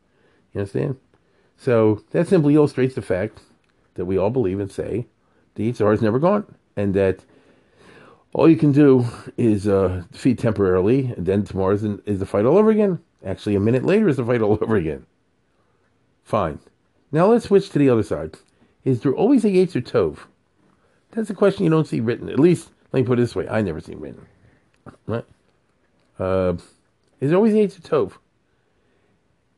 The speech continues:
It's not possible to destroy the Yetzer Hara, as I just said before. You can only temporarily defeat it. And life consists of an endless number of attempts and challenges to constantly defeat the Yetzer Hara, but then he comes back again, and comes back again, and comes back again.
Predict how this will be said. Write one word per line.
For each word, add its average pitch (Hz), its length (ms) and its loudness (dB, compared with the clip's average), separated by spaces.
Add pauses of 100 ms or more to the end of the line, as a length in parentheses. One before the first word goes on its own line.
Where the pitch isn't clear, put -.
It's 139 220 2
not 226 200 4
possible 156 500 -2
to 113 100 -4
destroy 107 400 -2
the 104 180 0
Yetzer 98 180 -4
Hara, 87 140 -2
as 85 100 -6
I 82 80 -4
just 90 220 -8
said 80 180 -8
before. 80 260 -12
You 87 60 -12
can 127 120 -2
only 113 260 -2 (460)
temporarily 98 400 0
defeat 85 340 -4
it. - 140 -12 (600)
And 95 240 -4
life 123 260 2
consists 117 420 -4
of 87 100 -2
an 87 200 0 (100)
endless 110 480 -4
number 95 320 -2
of 80 80 -4
attempts 101 420 -8 (920)
and 90 140 -10
challenges 110 500 -2
to 95 80 -10
constantly 104 460 -6
defeat 92 200 -6
the 95 160 -4
Yetzer 92 160 -6
Hara, 90 180 0
but 90 140 -8
then 101 100 0
he 98 80 0
comes 98 200 -2
back 90 180 -2
again, 98 260 -2
and 90 80 -4
comes 92 180 -6
back 92 180 -4
again, 98 140 -6
and 82 100 -8
comes 87 180 -8
back 87 160 -6
again. 80 340 -10